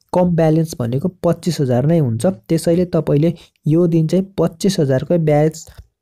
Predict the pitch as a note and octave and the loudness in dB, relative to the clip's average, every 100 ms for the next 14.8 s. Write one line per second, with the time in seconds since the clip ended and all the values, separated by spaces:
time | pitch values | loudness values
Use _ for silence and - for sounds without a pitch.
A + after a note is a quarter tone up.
0 | - D3 D3 F#3+ F#3+ C#3 C#3 C3 C3 B2 | -2 0 2 0 0 0 0 0 -2 0
1 | B2 A2+ A2+ - - - - - - G3 | -2 -2 -6 -16 -20 -20 -20 -20 -4 -2
2 | G3 A3+ G#3+ G#3+ G#3 G3 G3 F#3+ F#3 F#3 | 0 0 2 2 2 2 2 0 2 2
3 | F#3+ F#3 - F3+ D#3 A#2 B2 C#3+ E3 D#3+ | 2 -2 -2 -2 0 -2 -2 0 0 2
4 | F3 D#3 D3+ C#3 C#3 E3 - _ F3 G3 | 0 2 2 2 0 -2 -8 _ 0 0
5 | G#3+ G3+ G3 G3 - - - E3+ F3+ D3+ | 0 2 2 0 -4 -8 -2 0 2 0
6 | D#3+ D#3+ E3 D#3+ E3 E3+ E3+ D3+ B2 B2 | 0 0 2 2 2 0 2 0 0 -2
7 | D3+ D#3+ F3 G#3+ F#3+ - _ - D3 E3 | -2 0 2 0 -4 -20 _ -4 0 2
8 | E3+ F3+ F#3+ F#3 F#3+ G3 F#3+ F3+ F3 E3 | 0 0 0 0 2 2 2 0 0 0
9 | E3+ - D3 D#3+ D#3+ E3+ F3 C#3+ A#2 C#3+ | 0 -2 -2 0 0 2 2 0 -2 -4
10 | C#3+ D#3 D#3 D#3+ C3 C3 F#3 - - E3 | -4 0 2 2 0 -2 -2 -6 -4 0
11 | F#3 F#3 F3 E3+ C#3 D#3 - - _ - | 2 2 0 0 2 2 -2 -8 _ -2
12 | D3+ E3+ E3 F#3 F#3 - _ A3+ F3+ - | 0 2 2 0 -2 -12 _ -2 -2 0
13 | F#3+ F#3+ - F3 F3 E3 D3 C3+ C#3 C#3+ | 0 0 -2 -2 -2 -4 -2 0 0 2
14 | F#3 D3+ D#3 F3 - C#3 C#3 E3+ | 0 2 0 0 0 0 2 0